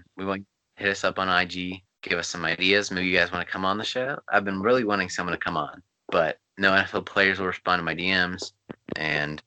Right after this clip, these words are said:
there's been one person that ever since the beginning of the Colton and Joe show,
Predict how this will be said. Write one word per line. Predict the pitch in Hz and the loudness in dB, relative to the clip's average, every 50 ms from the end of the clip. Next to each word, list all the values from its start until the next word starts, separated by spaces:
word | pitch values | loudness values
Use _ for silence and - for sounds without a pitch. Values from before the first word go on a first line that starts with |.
| - _ _ _ _ | -20 _ _ _ _
there's | 104 98 92 | 0 2 2
been | - 95 90 92 | 2 0 0 2
one | 117 131 143 | 2 2 2
person | - 104 95 92 - 90 90 87 | 4 2 2 2 2 -2 -2 -2
that | 87 - - | -4 -2 2
ever | 82 92 110 110 107 | 4 4 4 4 2
since | 107 110 101 - | -2 -4 -6 -6
the | 87 | -8
beginning | 85 80 87 101 113 113 104 | -8 -4 -2 0 2 2 0
of | 90 80 | 0 -2
the | - | -4
Colton | - - 80 60 71 | -8 -8 -8 -8 -8
and | 78 80 | -10 -8
Joe | 76 73 76 | -6 -6 -4
show, | - - - 60 | -4 -2 -2 -2